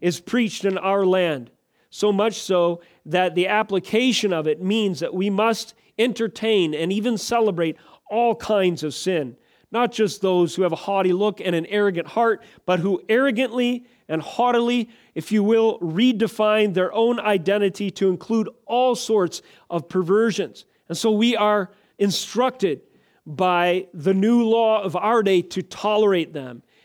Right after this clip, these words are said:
And so the political class makes promises all the time that they will tolerate,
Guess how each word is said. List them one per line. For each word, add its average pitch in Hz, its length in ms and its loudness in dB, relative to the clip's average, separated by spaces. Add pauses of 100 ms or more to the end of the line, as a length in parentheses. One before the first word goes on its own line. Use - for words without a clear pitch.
(120)
And 165 160 -4
so 196 360 2
the 160 120 0
political 175 800 0 (300)
class 185 500 0
makes 190 240 -2
promises 202 680 0 (380)
all 240 320 2
the 220 80 0
time 208 640 -2 (240)
that 156 140 -4
they 196 120 4
will 180 160 4
tolerate, 185 640 0